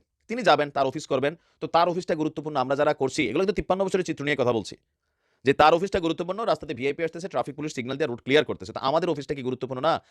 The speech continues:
আমরা অফিসে দশ মিনিট লেটে গেলে, বিশ মিনিট লেটে গেলে আমাদের বেতন কাটে, চাকরি হারাই। এখন এই জ্যাম দূর করার দায়িত্ব তো তাদেরই, যারা রাষ্ট্র ক্ষমতাকে নিয়ে বসে আছে। তারা যদি করতে না পারে, আমজনতা যেভাবে সিগন্যালে দাঁড়ায় থাকে, তারাও দাঁড়ায় থাকতে হবে। এইটা যতদিন মেক শিওর করা না যাবে, তারা বেরোলে, মন্ত্রী এমপিরা বেরোলে রাস্তাতে ক্লিয়ারেন্স থাকবে,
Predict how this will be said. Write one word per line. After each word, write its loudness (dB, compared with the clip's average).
আমরা 2
অফিসে 0
দশ 0
মিনিট -8
লেটে -2
গেলে, -2
বিশ -6
মিনিট -8
লেটে -4
গেলে -4
আমাদের -4
বেতন -2
কাটে, -6
চাকরি 2
হারাই। 0
এখন 2
এই 6
জ্যাম 2
দূর 0
করার 2
দায়িত্ব 2
তো -14
তাদেরই, 2
যারা 2
রাষ্ট্র 0
ক্ষমতাকে -2
নিয়ে -2
বসে 0
আছে। -2
তারা 4
যদি 0
করতে 2
না 2
পারে, 2
আমজনতা 0
যেভাবে -2
সিগন্যালে -4
দাঁড়ায় 6
থাকে, 0
তারাও 6
দাঁড়ায় 2
থাকতে -10
হবে। -12
এইটা 0
যতদিন -2
মেক 0
শিওর -4
করা 4
না 4
যাবে, 4
তারা 4
বেরোলে, 2
মন্ত্রী -6
এমপিরা -2
বেরোলে 2
রাস্তাতে -4
ক্লিয়ারেন্স -4
থাকবে, 0